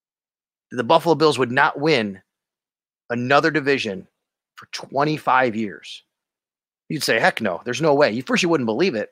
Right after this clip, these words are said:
And second, you'd say, "What am I supposed to do for twenty-five years? Am I supposed to not root for 'em because I know they're not gonna win the division?" You never know when it's gonna end. You never know what's gonna come to a stop. Enjoy it.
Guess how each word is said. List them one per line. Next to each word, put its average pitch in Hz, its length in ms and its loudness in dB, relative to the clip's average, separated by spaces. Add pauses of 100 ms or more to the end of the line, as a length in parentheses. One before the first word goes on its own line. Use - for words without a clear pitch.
(160)
And 127 80 -14
second, 170 280 -4
you'd 123 120 -6
say, 135 120 -2
"What 156 140 2
am 202 60 0
I - 60 4
supposed 180 200 -4
to 147 60 -6
do 196 140 2
for 147 100 -6
twenty-five 90 460 -8
years? 64 340 -18 (300)
Am 127 40 -8
I 120 40 2
supposed 131 160 -2
to 113 80 -2
not 127 200 0
root 170 140 2
for 214 160 4
'em 196 60 2
because 120 160 0
I 113 80 2
know 127 120 4
they're 139 120 2
not 139 180 0
gonna 120 140 0
win 143 100 0
the 127 80 -2
division?" 151 420 -4 (840)
You 151 100 0
never 220 300 4
know 220 120 8
when 208 140 8
it's - 80 -4
gonna 131 140 0
end. 95 320 -6 (440)
You 147 80 -6
never 220 200 0
know 220 80 4
what's 208 180 2
gonna 151 320 0 (320)
come 202 160 2
to 190 120 4
a 170 40 0
stop. - 420 2 (1400)
Enjoy 131 400 0
it. 101 180 -4